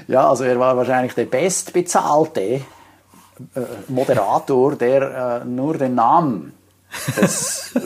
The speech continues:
Speaker 1: folgenden Sprechers genannt hat.
Speaker 2: Ui, ui, ui. Aha.
Speaker 1: Ja, und, und da wurde er auch dann nie mehr eingeladen. Ja. Also das war's dann siebenmal, das war dann vorbei, das ist ähnlich
Speaker 2: Mhm.
Speaker 1: wie in der Ehe, ja, das verflixte siebte Jahr, wahrscheinlich war es bei ihm das verflixte siebte Mal. <laughs>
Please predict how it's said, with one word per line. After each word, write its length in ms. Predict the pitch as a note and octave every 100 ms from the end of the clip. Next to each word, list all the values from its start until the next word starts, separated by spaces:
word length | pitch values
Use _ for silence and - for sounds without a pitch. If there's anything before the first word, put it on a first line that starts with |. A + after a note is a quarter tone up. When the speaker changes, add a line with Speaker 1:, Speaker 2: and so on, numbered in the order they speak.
| B2+ A2+
Speaker 1:
folgenden 580 | - A#2+ C3 B2+ A#2 A2
Sprechers 520 | - A2+ C3+ A#2 -
genannt 380 | A#2 G#2 G#2+ -
hat. 300 | - - - _ - -
Speaker 2:
Ui, 260 | A#2 A2 G2+
ui, 180 | F#2+
ui. 200 | F#2+ F#2+ - -
Aha. 160 | G#2 G2
Speaker 1:
Ja, 80 |
und, 600 | G#2 G#2 - A2 G#2 F#2+
und 40 | F2 -
da 140 | D#2
wurde 240 | D#2 E2+ E2+
er 160 | D2 D2
auch 100 | -
dann 180 | D2+
nie 120 | D#2 E2
mehr 160 | F#2
eingeladen. 520 | B2+ A#2+ D#2+ D2 D2+ D2+
Ja. 140 | G2
Also 160 | F#2 F2
das 120 | G#2+
war's 220 | G2+ -
dann 180 | - -
siebenmal, 640 | - B2 A2 G2+ G#2 G#2+ -
das 180 | - -
war 80 | F2
dann 140 | F2
vorbei, 400 | F#2 F#2+ G#2 A2+
das 100 | G#2
ist 80 | G#2
ähnlich 220 | G2 G2 G#2+
Speaker 2:
Mhm. 60 |
Speaker 1:
wie 240 | G2 F#2 - - - - - -
in 140 | F#2+
der 80 | F#2+
Ehe, 320 | G2 A#2+ B2+
ja, 320 | G2 A2+ A2+ -
das 120 | -
verflixte 520 | - G#2+ A#2 A2 -
siebte 340 | G#2 A#2 - G2
Jahr, 380 | F#2 F#2 A2+ A2
wahrscheinlich 380 | G2 G2 - -
war 80 | F2+
es 80 |
bei 140 | - E2
ihm 100 | D#2+
das 220 | - -
verflixte 500 | - - F3 - -
siebte 320 | F2 - -
Mal. 220 | F#2
<laughs> 60 | F#2